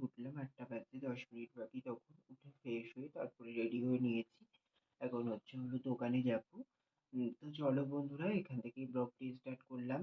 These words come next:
তোমরা সাথে থাকো আর দেখতে থাকো। আশা করি আজকের ব্লগটি তোমাদের খুব ভালো লাগবে। তো চলো তাহলে আবার পরে আসছি। আর আজকে আমাদের মাঠে আবার হচ্ছে হলো তোমার ওই যে ওয়ার্ডের যে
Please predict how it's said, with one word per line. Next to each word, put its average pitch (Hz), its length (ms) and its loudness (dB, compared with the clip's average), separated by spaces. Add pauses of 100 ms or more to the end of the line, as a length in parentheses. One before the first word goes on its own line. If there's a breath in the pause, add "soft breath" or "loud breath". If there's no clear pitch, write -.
তোমরা 135 300 2
সাথে - 300 2
থাকো - 280 -14
আর 120 140 -8
দেখতে - 280 -12
থাকো। 135 300 -12 (100)
আশা 170 260 -4
করি 151 260 0
আজকের 117 320 -2
ব্লগটি - 460 -10
তোমাদের 117 380 -2
খুব 104 240 -20
ভালো 113 220 -12
লাগবে। 104 320 -20 (680)
তো - 20 -12 (100)
চলো 143 240 2 (100)
তাহলে 143 280 2
আবার 139 280 6
পরে 131 320 6
আসছি। - 340 0 (180)
আর 160 140 -2
আজকে 143 280 -6
আমাদের 131 360 -4
মাঠে 135 360 -4
আবার 135 260 -4
হচ্ছে 131 260 -6
হলো 127 200 -10
তোমার 127 220 -6
ওই 127 120 2
যে 143 140 -4
ওয়ার্ডের 120 480 6
যে 135 120 -14